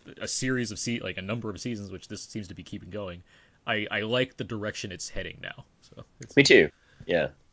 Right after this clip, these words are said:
Speaker 2: I think it's heading toward, hopefully towards some closure.
Speaker 1: Well, there's some optimism, I think,
Speaker 2: Yeah.
Speaker 1: at the end
Speaker 2: And,
Speaker 1: of the
Speaker 2: uh,
Speaker 1: season, so.
Speaker 2: it's been renewed for season five, so there you go.
Speaker 1: It's quite popular, yeah.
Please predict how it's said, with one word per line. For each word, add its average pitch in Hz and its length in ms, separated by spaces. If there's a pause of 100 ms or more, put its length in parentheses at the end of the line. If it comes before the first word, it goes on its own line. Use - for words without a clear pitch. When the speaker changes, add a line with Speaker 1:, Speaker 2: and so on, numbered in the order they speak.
(120)
Speaker 2:
I 110 80
think 170 180
it's 123 120
heading 127 220
toward, 117 300 (200)
hopefully - 340
towards 110 200
some 92 100
closure. 90 320
Speaker 1:
Well, - 60
there's 156 160
some 151 120
optimism, 92 640 (140)
I 113 140
think, - 80
Speaker 2:
Yeah. 82 220 (240)
Speaker 1:
at - 120
the 92 140
end 90 100
Speaker 2:
And, 92 160
Speaker 1:
of 98 80
the 92 80
Speaker 2:
uh, 92 120
Speaker 1:
season, 92 200
so. - 180 (120)
Speaker 2:
it's - 100
been 139 160
renewed 139 240
for 143 100
season 139 300
five, 165 260
so 92 100
there 95 220
you 120 100
go. 87 160
Speaker 1:
It's 165 200
quite - 260
popular, 98 320
yeah. 120 140